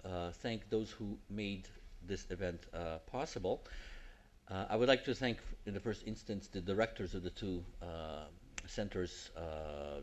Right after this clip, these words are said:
that sponsored and financed this event. Uh, Michael Flyer, the director of the Ukrainian Research Institute, who unfortunately wasn't able to be here. He's out of the country. And, uh, the director of the Davis Center, uh, Professor Timothy Colton, who did join us, uh,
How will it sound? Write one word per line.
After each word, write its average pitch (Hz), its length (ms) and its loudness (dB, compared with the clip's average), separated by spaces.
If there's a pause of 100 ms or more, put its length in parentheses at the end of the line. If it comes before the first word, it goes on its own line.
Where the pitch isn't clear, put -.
that 82 160 -6
sponsored 123 640 0 (160)
and 80 180 -8
financed 98 600 -2
this 113 180 -2
event. 120 300 0 (640)
Uh, 92 180 4
Michael 101 280 4
Flyer, 101 380 4
the 107 120 -2
director 92 380 2
of 85 100 2
the 85 60 0
Ukrainian 87 380 0
Research 90 340 -2
Institute, 120 460 -4 (100)
who 95 160 2
unfortunately 92 720 2
wasn't 90 320 0
able 90 200 0
to 101 100 -2
be 107 180 4
here. 98 200 8
He's 101 220 -2
out 90 120 0
of 80 80 -4
the - 60 -6
country. 135 460 2 (640)
And, 101 400 4
uh, 90 420 6 (140)
the 95 200 4
director 98 400 6
of 85 140 4
the 90 120 0
Davis 127 300 6
Center, 110 720 6
uh, 90 80 4
Professor 92 480 -4
Timothy 85 320 -4
Colton, 104 500 0
who 95 120 0
did 107 180 2
join 95 220 6
us, - 240 -4 (500)
uh, 87 140 2